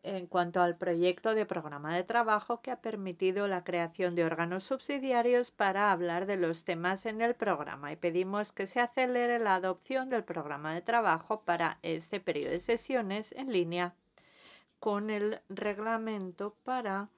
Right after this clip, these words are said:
que los órganos subsidiarios puedan empezar a trabajar. También debemos asegurarnos de que los informes finales de los órganos subsidiarios incluyan recomendaciones que permitan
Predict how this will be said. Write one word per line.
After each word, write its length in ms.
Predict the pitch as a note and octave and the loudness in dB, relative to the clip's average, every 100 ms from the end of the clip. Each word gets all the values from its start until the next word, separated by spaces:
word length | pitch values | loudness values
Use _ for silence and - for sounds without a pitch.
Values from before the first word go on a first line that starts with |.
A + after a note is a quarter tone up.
| _ - - _ | _ -20 -20 _
que 120 | - G#3+ | 0 4
los 300 | F#3 F3+ F#3+ | 4 2 0
órganos 420 | F3 F3 F3 F3 | 0 0 -2 -4
subsidiarios 920 | - - - G3 E3+ D3+ D3+ F3 F#3 | -6 -8 -2 -2 0 0 0 0 -2
puedan 380 | - F3+ E3+ F3+ | 0 0 2 0
empezar 500 | E3+ E3+ E3 E3 D#3+ | 0 -2 -2 -2 -2
a 140 | D#3+ | -2
trabajar. 580 | D#3+ D#3 B2+ C#3 - C#3+ | -2 -4 -4 -6 -6 -6
También 380 | - E3 F3 F#3+ | -6 -6 -2 -2
debemos 580 | G#3 G3+ G3 G#3+ G3+ - | -2 -2 -2 -4 -6 -8
asegurarnos 920 | F#3 F3+ - G3 G#3 G3 F#3 F#3+ G#3 | -6 -6 -6 -4 0 0 0 -4 -6
de 140 | G3+ F#3+ | -6 -6
que 100 | F#3 | -2
los 240 | F3 E3 | -2 -2
informes 500 | F3 E3+ F3+ F#3 F#3 | -6 -4 -4 -4 -6
finales 580 | - F#3+ F#3+ A#3+ G3+ E3 | -6 -2 0 0 0 0
de 120 | F3 | -2
los 380 | D#3+ E3 E3 - | 0 -2 -4 -8
órganos 460 | - F3+ F3+ F3+ F#3+ | -6 -4 -4 -4 -6
subsidiarios 960 | - C4+ - A#3+ G3+ F3+ F3 G3 G#3 F#3 | -8 -10 -6 -4 0 0 0 0 -2 -8
incluyan 560 | E3+ F3+ F3+ G3 G#3 - - - - - | -6 0 2 2 -2 -8 -20 -20 -20 -14
recomendaciones 1700 | G3+ G3 G3 G#3 G#3 F3 F3 G3 F#3 F3 E3+ - A#3+ G#3 E3 F3 F#3+ | -8 -4 -2 -2 -2 -4 -2 -2 0 -2 -4 0 2 4 2 -2 -6
que 140 | - F#3 | -6 -4
permitan 920 | - F3 F3+ F#3+ G3 F#3+ F#3 F#3 F#3+ | 0 0 2 0 -4 -2 -2 -2 -6